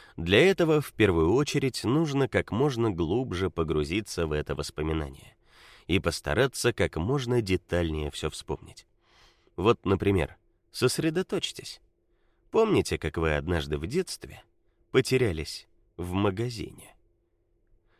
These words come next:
Хотите стать добрее? Увеличьте в клетках мозга длину микросателлита Р С три возле гена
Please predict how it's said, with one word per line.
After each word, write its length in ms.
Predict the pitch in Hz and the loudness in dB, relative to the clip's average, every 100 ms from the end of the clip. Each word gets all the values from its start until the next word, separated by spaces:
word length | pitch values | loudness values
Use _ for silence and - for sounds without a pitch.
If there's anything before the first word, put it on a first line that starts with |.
| _ _ _ _ _ | _ _ _ _ _
Хотите 440 | - 113 - 160 135 | 0 0 2 -4 -4
стать 320 | - 76 78 | -2 -4 2
добрее? 500 | 92 90 69 67 - _ _ _ _ _ _ _ 90 | 2 2 0 -6 -20 _ _ _ _ _ _ _ 0
Увеличьте 760 | 92 87 82 151 - - 131 | 2 2 0 -2 -4 -2 -2
в 80 | - | -2
клетках 540 | 87 82 - 64 - | 0 0 0 -8 -6
мозга 520 | 90 160 165 127 127 - - - | 0 0 2 0 -2 -6 -20 -16
длину 720 | - 85 80 78 107 175 196 - _ | -6 -2 0 2 2 2 2 -4 _
микросателлита 1300 | 110 180 - 147 135 101 - 67 67 104 127 117 113 - _ _ | 0 2 2 -2 0 0 -2 -6 -2 -2 0 -2 -2 -6 _ _
Р 220 | 87 104 - - | -2 -2 -4 -8
С 240 | 82 - | -8 -8
три 320 | - - - _ _ - - _ | -10 -12 -14 _ _ -20 -20 _
возле 380 | - 202 127 92 | 4 4 6 2
гена 560 | 76 131 165 147 139 | 2 2 4 4 2